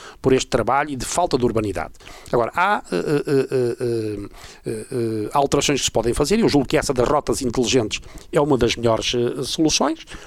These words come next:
Eh, outro aspecto que também tem que ser tido em conta, e acho é que era importante a própria ager <clears throat> e a Braval,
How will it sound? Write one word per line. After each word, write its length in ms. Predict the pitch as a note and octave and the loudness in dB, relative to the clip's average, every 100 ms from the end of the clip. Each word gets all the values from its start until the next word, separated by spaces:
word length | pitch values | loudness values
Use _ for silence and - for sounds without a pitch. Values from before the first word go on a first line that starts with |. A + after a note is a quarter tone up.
| - - - | -18 -18 2
Eh, 420 | D#3+ D#3+ D3+ D3+ | 6 8 8 6
outro 420 | - G#3 G#3 D#3 - C#3+ | 6 4 4 0 2 0
aspecto 420 | - E3+ D3+ - | 0 0 0 -4
que 100 | - | -2
também 300 | D#3 D3+ D3 | 0 2 0
tem 140 | C#3 | 0
que 80 | C3 | 0
ser 120 | C#3 | 0
tido 220 | B2 C3+ | 0 0
em 100 | C3 | 0
conta, 400 | A#2+ B2+ A2+ G#2+ G2 - - - - - - - | 2 0 2 -2 -4 -12 -20 -20 -20 -20 -18 -8
e 80 | - | -2
acho 200 | D3+ - | -2 0
é 60 | C#3+ | -2
que 140 | - | 0
era 80 | D#3 | 0
importante 440 | C3 A#2+ - C#3+ | 0 -2 -2 0
a 40 | A#2+ | 0
própria 400 | - D3 C#3 B2 | 0 0 2 0
ager 360 | A2 C3 A#2 E2+ - - - | 2 2 2 -2 -12 -20 -20
<clears throat> 320 | - - C#3+ D3+ | -4 0 2 2
e 100 | C#3 | 2
a 40 | |
Braval, 540 | B2+ C3 A#2 C#3 G#2+ | 4 2 4 2 2